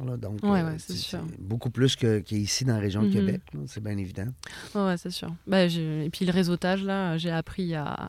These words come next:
Speaker 2: à le maîtriser au fur et à mesure aussi.
Speaker 1: Ouais.
Speaker 2: <laughs> Ça
Speaker 1: Ouais.
Speaker 2: aide.
Speaker 1: Puis, et comment faut que t'élargisses ton réseau ? Est-ce qu'il faut que t'ailles plus au niveau de la, du monsieur, madame, tout le monde, ou t'es plus en B two B ?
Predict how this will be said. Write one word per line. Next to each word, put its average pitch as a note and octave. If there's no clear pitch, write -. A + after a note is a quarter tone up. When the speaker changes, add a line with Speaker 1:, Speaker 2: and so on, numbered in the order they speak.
Speaker 2:
à F3+
le F3
maîtriser F3
au F3
fur E3
et F3
à -
mesure E3
aussi. F3+
Speaker 1:
Ouais. A3
Speaker 2:
<laughs> C#4
Ça A2
Speaker 1:
Ouais. C3+
Speaker 2:
aide. F#3
Speaker 1:
Puis, C3+
et C3+
comment F3+
faut E3+
que C3+
t'élargisses B2
ton A2
réseau ? G#2
Est-ce G#2
qu'il -
faut B2+
que B2+
t'ailles A#2+
plus C#3
au A#2
niveau A2+
de A2+
la, G#2+
du G2+
monsieur, G#2+
madame, A2
tout G#2+
le G#2
monde, F#3+
ou A#3+
t'es B2
plus B2
en A2
B G#2+
two G#2+
B ? A2